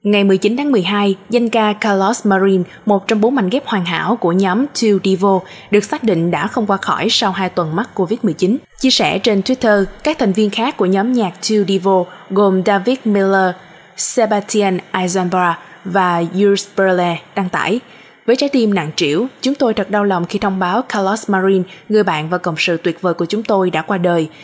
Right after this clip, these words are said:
Anh ấy sẽ luôn tồn tại trong tâm trí của gia đình, bạn bè và người hâm mộ. Sẽ không bao giờ có một giọng hát và tâm hồn nào khác giống như Carlos. Trong mười bảy năm qua, bốn người chúng tôi đã từng cùng nhau trải qua chuyến hành trình tuyệt vời cùng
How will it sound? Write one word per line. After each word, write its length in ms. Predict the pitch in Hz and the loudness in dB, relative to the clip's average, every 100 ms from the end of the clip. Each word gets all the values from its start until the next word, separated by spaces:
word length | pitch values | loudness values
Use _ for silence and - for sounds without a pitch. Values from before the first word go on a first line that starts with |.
| - | -14
Anh 160 | - 226 | -4 0
ấy 120 | 208 | 0
sẽ 140 | 262 254 | 0 0
luôn 180 | 233 | 0
tồn 180 | 208 175 | 0 -2
tại 220 | 175 147 | -4 -4
trong 180 | 151 190 | -2 -2
tâm 180 | 190 180 | -2 -2
trí 280 | 180 185 262 - | 2 2 0 -2
của 120 | 165 | -2
gia 140 | 196 | 0
đình, 240 | 180 170 160 - | 0 0 -2 -6
bạn 260 | 156 156 | -6 -4
bè 200 | 175 170 160 | -2 -2 -2
và 80 | 170 | -2
người 140 | 175 | -2
hâm 180 | 165 185 | 0 0
mộ. 220 | 165 139 - - _ - | 0 -2 -6 -18 _ -4
Sẽ 140 | - | -2
không 180 | 233 254 | -2 -2
bao 100 | 226 | -2
giờ 240 | 196 196 180 | 0 0 0
có 100 | 254 | -2
một 180 | 208 | -4
giọng 180 | 185 160 | -2 -4
hát 220 | 185 277 | -4 -4
và 80 | - | -4
tâm 180 | 196 196 | -4 -4
hồn 240 | 196 175 | -2 -2
nào 120 | 170 165 | -2 -4
khác 320 | - 247 - | -4 -6 -2
giống 280 | 202 190 277 | -2 -2 0
như 120 | 240 | -2
Carlos. 540 | 196 202 190 185 190 - - - - - _ - | -2 -4 -2 0 -2 -4 -14 -20 -20 -20 _ -4
Trong 200 | 208 196 | -2 0
mười 100 | 175 | 0
bảy 120 | 170 | 0
năm 180 | 226 214 | -2 -2
qua, 340 | 208 202 196 - - | -2 -2 -2 -8 -8
bốn 200 | - 233 | -2 -2
người 140 | 311 208 | 0 -2
chúng 180 | 233 269 | -2 -2
tôi 260 | 247 208 | 0 0
đã 80 | 185 | 0
từng 180 | 196 185 | -2 -2
cùng 200 | 185 170 | -2 -2
nhau 220 | 202 196 | 0 -2
trải 180 | 185 165 | -2 -4
qua 180 | 208 190 | -4 -2
chuyến 200 | 208 277 | -4 -4
hành 180 | 226 165 | -4 -2
trình 180 | 180 165 | -2 -2
tuyệt 160 | 165 - | -4 -4
vời 220 | 190 170 | -2 0
cùng 240 | 165 185 | -2 -2